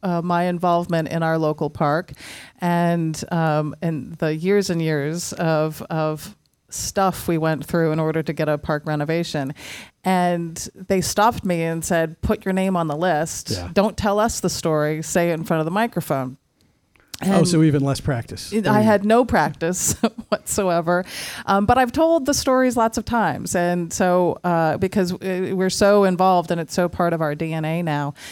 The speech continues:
Speaker 1: that, um, that I've, I've told bits and pieces of that story,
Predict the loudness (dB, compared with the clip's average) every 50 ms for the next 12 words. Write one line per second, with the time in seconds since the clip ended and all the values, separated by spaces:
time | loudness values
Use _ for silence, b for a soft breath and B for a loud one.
0 | B B B B -2 0 2 2 2 2 0 -2 -2 -2 -2 0 0 -2 -2 -4
1 | -8 -6 -4 -2 -2 -4 -4 -4 -2 0 0 0 0 0 0 2 2 2 0 0
2 | 0 2 4 4 4 2 -2 -2 -2 -2 -4 -2 -2 -2 -2 -4 -6 -6 -6 -4
3 | -2 -2 -2 -4 -4 -6 -4 -2 0 0 0 0 -2 -4 -6